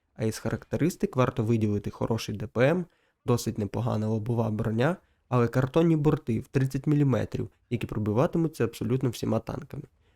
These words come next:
Можливо, саме тому в неї роль П Т сау підтримки. Зрозуміло, що це лише перша ітерація тесту,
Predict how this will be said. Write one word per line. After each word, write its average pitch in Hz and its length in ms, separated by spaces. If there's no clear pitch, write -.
Можливо, 135 320
саме 113 260
тому 135 400
в 143 120
неї 113 220
роль 131 220
П 139 140
Т 113 120
сау 120 320
підтримки. - 680
Зрозуміло, 165 480
що 151 140
це 151 120
лише 151 260
перша 147 340
ітерація - 500
тесту, 165 420